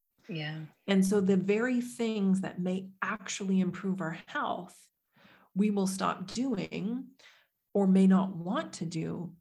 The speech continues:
Speaker 2: because they didn't move the needle on the scale.
Speaker 1: Mm.
Speaker 2: So when we talk about, you know, health at every size and that weight neutral approach, what we're talking about is, yes, I want to help you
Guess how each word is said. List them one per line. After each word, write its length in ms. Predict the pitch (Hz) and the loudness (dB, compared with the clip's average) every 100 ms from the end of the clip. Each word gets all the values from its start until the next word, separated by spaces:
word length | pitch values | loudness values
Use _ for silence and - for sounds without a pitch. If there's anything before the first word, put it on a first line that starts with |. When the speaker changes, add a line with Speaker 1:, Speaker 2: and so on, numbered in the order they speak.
| _ _ | _ _
Speaker 2:
because 260 | 190 190 185 | -4 -4 -6
they 120 | 175 | -6
didn't 280 | 170 170 170 | -6 -6 -6
move 280 | 170 160 170 | -8 -8 -10
the 80 | |
needle 260 | 170 - - | -10 -10 -10
on 140 | - 165 | -12 -12
the 60 | |
scale. 340 | - - - - _ _ _ _ _ _ _ - | -12 -12 -12 -14 _ _ _ _ _ _ _ -12
Speaker 1:
Mm. 240 | 170 170 170 | -8 -6 0
Speaker 2:
So 180 | 226 | 2
when 300 | 202 190 196 | 2 2 2
we 100 | 202 | 2
talk 320 | 196 226 247 247 | 0 -2 -2 0
about, 380 | 190 180 175 | 2 2 0
you 80 | 180 | -2
know, 120 | 170 | -4
health 320 | 180 - 196 202 | -4 -6 -6 -6
at 60 | |
every 180 | 180 175 | -6 -6
size 480 | - 170 165 170 175 - | -8 -8 -6 -6 -8 -10
and 180 | 165 | -6
that 260 | 165 - - | -6 -6 -6
weight 240 | 175 185 190 | -4 -4 -2
neutral 360 | 180 - 185 | -4 -4 -10
approach, 540 | 190 - 294 214 165 - | -10 -4 -2 -2 -4 -10
what 160 | - | -8
we're 100 | 190 | -6
talking 420 | 190 247 285 254 | -6 -8 -8 -4
about 260 | 208 185 180 | -4 -4 -4
is, 280 | 175 170 - - | -6 -8 -14 -16
yes, 520 | 240 311 349 - - - 233 | -4 -2 -2 -6 -14 -10 -4
I 60 | |
want 220 | 233 233 | -4 -4
to 60 | 226 | -4
help 340 | 233 220 208 | -4 -6 -2
you 360 | 190 185 170 | -2 0 -2